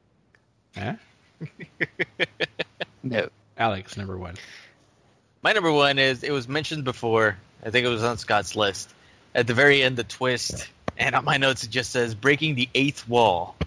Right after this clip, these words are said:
Speaker 3: which is what it
Speaker 2: <laughs>
Speaker 3: fucking feels like. 'Cause I forgot, I completely forgot about this. 'Cause I knew the childlike empress was,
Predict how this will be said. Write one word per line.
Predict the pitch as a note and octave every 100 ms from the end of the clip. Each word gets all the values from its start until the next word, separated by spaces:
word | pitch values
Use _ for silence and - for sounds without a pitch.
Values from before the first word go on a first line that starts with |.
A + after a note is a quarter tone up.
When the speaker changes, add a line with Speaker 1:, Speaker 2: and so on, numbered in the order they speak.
| - _ _
Speaker 3:
which | B2+ C#3+ -
is |
what | D3 E3+
it | D3
Speaker 2:
<laughs> | D#3
Speaker 3:
fucking | C3 C3+ B2
feels | C3 A2
like. | G#2 G2 G2 - - - - _ _ _ _ _ _ _ _ - _ _ _
'Cause | - B2+
I | F3+
forgot, | A#3 D3+ C3
I | B2
completely | A#2+ A#2+ F3 G3 D#3
forgot | - A#2+ B2
about | G2+ F2+
this. | F#2 F2 - - -
'Cause | A#2+ -
I | B2
knew | E3+ D4 C#4+ B3 E3+ - -
the | D3
childlike | D#3 D3+ C#3+ A#2
empress | C3 A#2 B2 A2+
was, | A2+